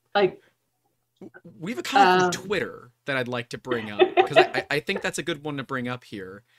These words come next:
Speaker 2: Um, it's from Ron. I'm not gonna be able to say Ron's last name. Uh, but Ron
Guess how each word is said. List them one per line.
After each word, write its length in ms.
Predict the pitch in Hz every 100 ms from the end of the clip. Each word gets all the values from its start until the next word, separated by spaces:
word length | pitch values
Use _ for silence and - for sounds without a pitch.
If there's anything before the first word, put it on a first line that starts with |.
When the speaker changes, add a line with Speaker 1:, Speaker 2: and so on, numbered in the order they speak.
| _ _ _ _ 135
Speaker 2:
Um, 460 | 120 113 107 113 -
it's 200 | 127 -
from 200 | - 147 - -
Ron. 600 | - 135 135 151 196 247 - - _ _ 156
I'm 100 | 190
not 200 | 170 147
gonna 120 | 131
be 80 | 131
able 140 | 117
to 60 | 113
say 180 | 117
Ron's 340 | 107 107 104 104
last 320 | 110 107 -
name. 320 | 110 123 151 - _ _ _
Uh, 280 | 139 123 123
but 220 | 117 139 -
Ron 480 | 147 156 165 165